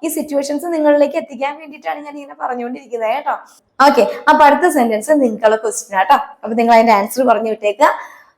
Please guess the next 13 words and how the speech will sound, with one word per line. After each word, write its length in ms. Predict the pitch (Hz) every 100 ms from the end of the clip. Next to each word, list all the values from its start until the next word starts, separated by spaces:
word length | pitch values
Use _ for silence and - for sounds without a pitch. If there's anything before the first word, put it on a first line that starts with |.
| 262
ഓക്കെ, 160 | 254 214 - - _ -
അവൻ 180 | - 392
അവിടെ 140 | 440 403
തീർച്ചയായിട്ടും 600 | 349 277 - 320 302 339 453 _ _ -
പോയിട്ടുണ്ടാകും. 760 | 370 381 392 339 269 208 - _ _ _ _ _ -
അവൻ 340 | 247 240 302
അവിടെ 440 | 302 240 226 302 - _ _ -
തീർച്ചയായും 760 | 320 339 - 415 330 277 370 - _ 285
പോയിട്ടുണ്ടാകും. 1120 | 269 262 311 - 262 214 196 185 185 240 233 - _ _ _ _ -
അറിയാവുന്നവര് 500 | 233 233 220 220 247
വിട്ടു 200 | 254 226
നോക്കുക 300 | 214 185 -
കേട്ടോ. 200 | -